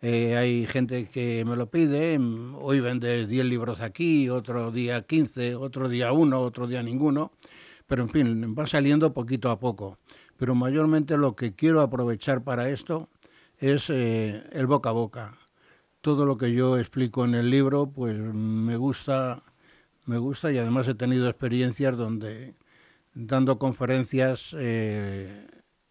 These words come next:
al explicarme, al desarrollar todo lo que es la, la figura del personaje, pues me he encontrado con unas, u-, unos semblantes muy satisfactorios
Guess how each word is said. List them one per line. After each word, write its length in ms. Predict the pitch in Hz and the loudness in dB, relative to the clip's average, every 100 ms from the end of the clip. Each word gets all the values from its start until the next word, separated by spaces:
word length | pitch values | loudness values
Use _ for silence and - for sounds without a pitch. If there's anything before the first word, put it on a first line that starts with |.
| _ | _
al 180 | - 120 | -6 -4
explicarme, 840 | 113 - 117 104 143 139 139 135 127 | -4 -4 -4 0 2 4 4 2 0
al 180 | 120 117 | 0 -2
desarrollar 640 | 107 113 104 113 127 120 | -4 -6 -4 0 2 2
todo 280 | 104 120 120 | 0 -2 0
lo 140 | 120 | -2
que 320 | 101 120 120 110 | -2 -4 -2 -2
es 60 | |
la, 360 | 113 110 110 113 | -2 -2 -4 -4
la 100 | 113 | -4
figura 420 | 123 117 123 120 | -4 -2 -2 0
del 140 | 117 | -2
personaje, 720 | 107 113 - 123 120 - 135 127 _ - - - _ - | -4 -10 -8 -6 -6 -6 -10 -10 _ -20 -20 -20 _ -6
pues 160 | 117 113 | -2 0
me 120 | 127 | 0
he 40 | |
encontrado 560 | 127 127 120 127 131 120 | 0 -2 -2 0 0 -2
con 240 | 123 117 | -2 0
unas, 1040 | 123 127 123 120 117 113 123 - - - 139 - 294 - | 2 2 0 -2 -4 -8 -12 -16 -20 -20 -20 -20 -20 -20
u-, 460 | - - 104 170 - _ _ | -18 -16 -14 -16 -20 _ _
unos 720 | 131 127 117 101 147 147 139 | -8 -6 -6 -4 2 2 2
semblantes 720 | 147 127 139 135 139 139 110 | 2 2 4 2 2 0 2
muy 180 | 131 131 | 0 2
satisfactorios 960 | 131 117 110 117 - 131 123 135 135 | 0 -2 -4 -6 -2 0 0 -2 -4